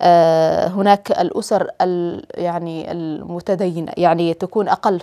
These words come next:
آه، آه، مقدرة على شراء هذه المواد الأساسية. هناك من الأسر الفقيرة التي، آه، يعني تعاني من هذا الوضع الاقتصادي. ال-، ال-، الوطن بشكل عام يعاني من هذا الوضع الاقتصادي،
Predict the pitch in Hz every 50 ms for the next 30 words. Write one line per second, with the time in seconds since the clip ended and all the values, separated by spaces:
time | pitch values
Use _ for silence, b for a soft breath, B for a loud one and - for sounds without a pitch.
0 | 180 175 160 156 151 151 - 156 - b b b b b b b b - 170 165
1 | 160 156 156 156 156 160 156 147 170 196 226 233 - 196 185 185 175 170 147 196
2 | 175 170 - - 180 175 165 170 196 180 160 170 165 165 160 156 - 170 165 170
3 | 170 170 175 170 160 - - 160 - - - - 175 165 - - 185 160 175 170
4 | 170 170 175 180 180 180 - 185 180 175 170 165 165 _ b b b b b b
5 | - 214 - - 190 - - - 175 - - 185 - - 214 190 175 165 165 -
6 | - _ _ _ _ - - 180 180 180 180 - 180 170 165 165 - - 156 160
7 | 160 156 156 156 156 - B B B B B B B B 180 180 165 170 175 175
8 | - 190 170 160 196 233 233 208 190 175 170 165 185 196 180 170 170 156 - 170
9 | 165 175 170 165 160 170 170 - - 190 180 - - 175 165 160 165 160 165 -
10 | - - - 175 170 - - 180 175 - - 208 233 254 - 233 233 226 202 185
11 | 180 185 180 185 - 226 - 294 277 - 262 220 185 202 190 175 165 151 _ -
12 | 185 185 180 165 190 190 180 175 170 170 196 185 170 170 160 165 165 160 160 160
13 | 160 165 - - 175 - - - - - - -